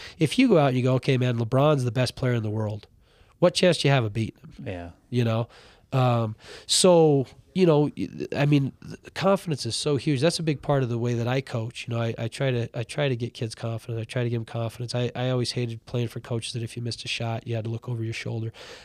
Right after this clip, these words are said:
Speaker 1: I don't like it when kids do that.
Speaker 2: Yeah.
Speaker 1: You know, it, y-, you know, you, if you turn it over, you're not coming out right away, um, because we all, we're gonna make mistakes. Basketball is an imperfect game, you know. So, um, so yeah, a-, as far as the N B A goes, you know, I mean, I played with some guys in the A B A that <clears throat> were,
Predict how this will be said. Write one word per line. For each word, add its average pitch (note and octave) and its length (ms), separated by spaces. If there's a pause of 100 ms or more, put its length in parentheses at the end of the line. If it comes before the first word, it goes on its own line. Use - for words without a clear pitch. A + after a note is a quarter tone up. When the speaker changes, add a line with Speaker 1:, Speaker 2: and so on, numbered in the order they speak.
(160)
Speaker 1:
I C3+ 60
don't C#3+ 140
like A#2+ 280
it - 40
when G#2+ 100
kids A2 220
do A2+ 200
that. A2+ 280
Speaker 2:
Yeah. C3 200 (560)
Speaker 1:
You C#3 160
know, B2 160
it, C3 260
y-, B2 180
you A#2+ 180
know, A#2 200 (180)
you, B2 260
if - 160
you A#2+ 60
turn C#3 220
it A#2+ 80
over, B2 240
you're A2 100
not A2 140
coming A2 240
out G#2+ 160
right G#2+ 180
away, A2 360 (320)
um, G#2+ 300
because A2 600 (100)
we B2 220
all, B2 300
we're A#2+ 120
gonna C3+ 200
make A#2+ 240
mistakes. A2+ 420
Basketball A2+ 520
is A2 60
an A2 60
imperfect G#2+ 480
game, A2 320
you A2+ 80
know. A2 180
So, G#2+ 360 (440)
um, G#2+ 300 (300)
so - 140
yeah, G#3 180
a-, D#3+ 300
as F3+ 100
far A#3+ 140
as F#3+ 100
the D3+ 80
N D3 100
B C3+ 160
A C3 100
goes, C3+ 380
you B2+ 60
know, B2+ 120
I C3 120
mean, B2 140
I C3+ 100
played B2+ 240
with B2 100
some A2 140
guys A#2 220
in G#2 60
the A2 160
A A#2 40
B A2 220
A A2 160
that - 640
<clears throat> - 20
were, A2+ 240